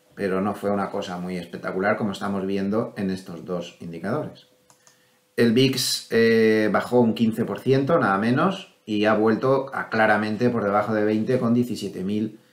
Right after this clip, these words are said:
dos, eh, diecisiete coma doce. Se-,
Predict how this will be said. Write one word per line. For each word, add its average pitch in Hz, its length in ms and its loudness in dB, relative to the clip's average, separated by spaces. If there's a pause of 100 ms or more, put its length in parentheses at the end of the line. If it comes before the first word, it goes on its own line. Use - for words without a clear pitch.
(600)
dos, 101 460 0
eh, 98 340 2
diecisiete 104 420 -2
coma 107 220 0
doce. - 400 -6
Se-, - 420 -2